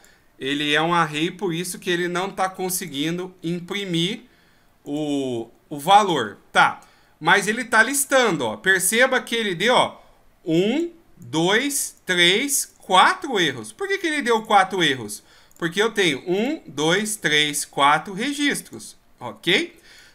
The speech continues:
Tá, agora o que que eu vou ter que fazer? Essa linha aqui, ela é um vetor. Agora eu vou ter que pegar cada valor pra imprimir no T R.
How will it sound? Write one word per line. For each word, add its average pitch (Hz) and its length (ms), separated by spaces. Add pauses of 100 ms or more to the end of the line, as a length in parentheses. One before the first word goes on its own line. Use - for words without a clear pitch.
(120)
Tá, 185 340 (200)
agora 226 420
o 277 60
que 285 80
que 277 100
eu 262 40
vou 254 120
ter 240 160
que 214 80
fazer? 180 640 (340)
Essa 269 380
linha 214 300
aqui, 196 580
ela 160 220
é 180 40
um 190 120
vetor. 196 680 (380)
Agora 156 340
eu 226 80
vou 220 140
ter 226 140
que 214 100
pegar 233 1000
cada 226 360
valor 214 680
pra 208 160
imprimir 214 640
no 185 340
T - 260
R. 226 160